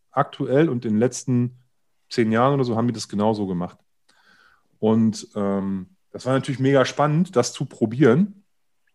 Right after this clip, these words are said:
Ähm, wir haben nachher, also der, im Abschluss gab's noch einen Cask Strengths, äh, Version, die vielleicht mal irgendwann als Abfüllung kommt. Die hatte der sozusagen noch reingepackt. Die hat mir nicht so gefallen. Aber diese drei Einzelvariationen waren total krass,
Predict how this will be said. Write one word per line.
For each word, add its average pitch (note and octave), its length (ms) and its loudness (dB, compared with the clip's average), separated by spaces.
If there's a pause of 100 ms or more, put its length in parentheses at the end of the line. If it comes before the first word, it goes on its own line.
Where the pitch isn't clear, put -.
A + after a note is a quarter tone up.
(460)
Ähm, G2+ 340 -2
wir G#2 100 -2
haben B2 120 2
nachher, C3 400 2
also G#2 160 -4
der, G#2 280 0
im A2 100 -8
Abschluss B2 380 -6
gab's - 200 -2
noch B2 100 -10
einen G#2 200 -10
Cask C#3 400 -2
Strengths, - 580 0 (640)
äh, B2+ 40 -2
Version, C3 920 4
die B2+ 100 -2
vielleicht C#3+ 520 6
mal C3 120 4
irgendwann C3+ 300 2
als A2 100 0
Abfüllung A#2 400 0
kommt. G#2+ 400 -2
Die G2+ 60 -10
hatte G#2 160 -10
der A2 80 -6
sozusagen G#2+ 340 -10
noch G2 80 -10
reingepackt. G#2+ 400 -10
Die A2+ 40 -8
hat A2 100 -12
mir A#2 60 -6
nicht D3 100 -2
so E3+ 100 -4
gefallen. D3 440 0 (420)
Aber A2+ 200 0
diese D3+ 280 0
drei D3+ 520 4 (280)
Einzelvariationen A2+ 1000 2
waren A2+ 160 2
total A#2+ 280 -4
krass, - 380 -4